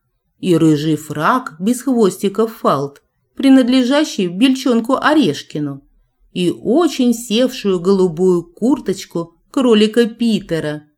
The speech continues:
и чью-то нижнюю юбку без отметочки, затерявшуюся при стирке.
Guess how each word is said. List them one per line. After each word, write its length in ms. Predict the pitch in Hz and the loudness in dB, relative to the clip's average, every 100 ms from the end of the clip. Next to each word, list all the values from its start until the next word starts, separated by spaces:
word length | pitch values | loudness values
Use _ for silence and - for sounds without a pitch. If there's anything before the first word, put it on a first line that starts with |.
| _ _ | _ _
и 160 | - 262 | 0 0
чью-то 540 | - 202 175 185 254 | 0 -4 -2 -2 2
нижнюю 680 | 277 254 180 165 233 285 320 | 6 6 4 2 4 4 4
юбку 600 | 294 202 196 - 226 226 | 4 2 -2 -6 -6 -4
без 220 | 254 269 277 | 0 2 2
отметочки, 960 | 294 285 208 156 147 - 156 151 - - | 2 4 2 2 -6 -8 -10 -12 -12 -4
затерявшуюся 1120 | 254 302 311 349 247 160 - 170 175 180 185 | 0 0 2 2 2 0 -2 -4 -4 -2 -4
при 180 | 208 247 | -2 -4
стирке. 640 | - - 151 - 139 | -6 -4 -4 -6 -12